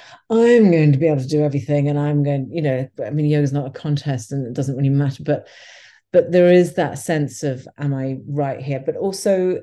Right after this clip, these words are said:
in, in work, in life, and just in, in all aspects of life, we can become, you know, s-, slave to, or certainly overcome by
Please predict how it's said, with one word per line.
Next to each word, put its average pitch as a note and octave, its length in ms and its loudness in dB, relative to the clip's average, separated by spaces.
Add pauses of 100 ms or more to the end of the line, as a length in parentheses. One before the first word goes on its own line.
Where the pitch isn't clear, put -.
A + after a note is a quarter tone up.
in, F#3 280 -4
in D#3 420 -4
work, G3 400 -4
in C#3+ 260 -4
life, F3 380 -6
and D3 160 -8
just D3+ 180 -10
in, D#3 280 -2
in D#3 100 0
all E3+ 560 0
aspects - 580 -8
of C3+ 80 -4
life, A#2 320 -4
we C3 100 -2
can B2 380 -6
become, C3 640 -4
you - 120 0
know, B2 280 -2 (220)
s-, - 360 -12 (100)
slave C3 760 2
to, A#2+ 480 -2
or A#2+ 400 0 (1000)
certainly C#3+ 840 2 (220)
overcome D3 960 -2 (540)
by B2+ 360 -4